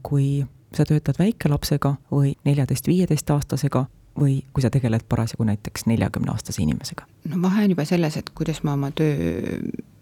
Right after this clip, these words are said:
Speaker 2: eesmärgistan ja milline on see minu lähenemine. Et väikelastega tegeledes ma kasutan, ähm,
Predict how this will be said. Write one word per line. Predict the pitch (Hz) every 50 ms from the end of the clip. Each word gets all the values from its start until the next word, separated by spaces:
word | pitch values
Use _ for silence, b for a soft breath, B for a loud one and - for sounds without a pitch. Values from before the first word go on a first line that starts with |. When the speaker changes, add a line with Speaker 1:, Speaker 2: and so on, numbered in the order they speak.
| - -
Speaker 2:
eesmärgistan | - 165 151 135 - - - - - - - - - - - 131 - 143 147 160 170 - -
ja | - 139 139 113 - -
milline | 156 151 143 139 131 135 135
on | 139 139
see | - 143
minu | 143 143 139
lähenemine. | 143 143 139 - - 143 143 147 139 147 147 - - _ - -
Et | 196 - -
väikelastega | 170 170 165 - 160 156 151 - 160 151 156
tegeledes | 160 165 165 156 147 147 - 165 - - 160
ma | 156 147 143 143 147 - - - - - - - -
kasutan, | - 156 151 - 165 - - - - - 151 147
ähm, | 147 147 147 151 147 -